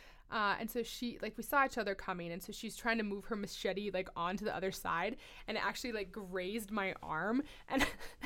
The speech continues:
<laughs> at the end of the day, I was like, "Oh crap, I actually have, like, a little, a little scratch from that." Um,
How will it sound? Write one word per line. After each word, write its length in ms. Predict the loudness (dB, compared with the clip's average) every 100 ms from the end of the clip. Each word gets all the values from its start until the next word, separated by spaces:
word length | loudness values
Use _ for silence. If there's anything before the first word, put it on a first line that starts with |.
| -8
<laughs> 520 | -8 -10 -10 -12 4
at 140 | 6 6
the 120 | 4
end 140 | 6
of 40 | 6
the 40 |
day, 120 | 6
I 20 |
was 100 | 6
like, 140 | 4 2
"Oh 160 | 2 2
crap, 260 | 4 4
I 60 | 4
actually 240 | 2 0
have, 300 | -2 2 2
like, 160 | 2 -2
a 40 |
little, 380 | -2 0 2 2
a 40 | 2
little 220 | 4 4
scratch 560 | 2 -4 0 0 -2 -4
from 220 | -2 0
that." 300 | 0 -2 -2 -6 -18 -14 -2
Um, 360 | 0 0 -4